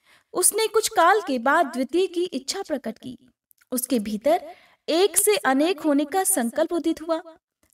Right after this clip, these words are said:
तब उस निराकार परमात्मा ने अपनी लीला शक्ति से अपने लिए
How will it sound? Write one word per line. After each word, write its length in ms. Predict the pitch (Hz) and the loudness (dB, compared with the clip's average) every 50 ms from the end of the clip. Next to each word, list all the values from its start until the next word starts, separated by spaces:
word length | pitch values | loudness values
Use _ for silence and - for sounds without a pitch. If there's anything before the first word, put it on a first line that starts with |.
| _ _ _ _ _ _ - | _ _ _ _ _ _ 6
तब 200 | 320 349 392 381 | 6 8 8 6
उस 180 | 415 415 - | 4 2 2
निराकार 560 | 349 302 294 294 302 311 302 311 330 339 392 330 330 | 2 2 4 4 4 4 4 4 2 2 2 2 0
परमात्मा 540 | 285 262 247 262 269 277 277 269 320 349 349 | 0 0 0 0 0 0 0 0 0 2 2
ने 200 | 320 311 320 349 | 4 2 2 2
अपनी 240 | 349 330 330 311 311 | 0 0 0 -2 0
लीला 340 | 254 254 240 240 285 320 349 | 0 0 0 2 2 2 2
शक्ति 380 | - - 269 - - - 220 | 0 -2 -2 -4 -6 -8 -8
से 180 | - - 262 294 | -6 -4 -4 -2
अपने 340 | 320 285 285 320 247 247 233 | -2 -4 -4 -4 -4 -4 -4
लिए 300 | 220 220 247 285 302 | -2 -2 -2 -2 -4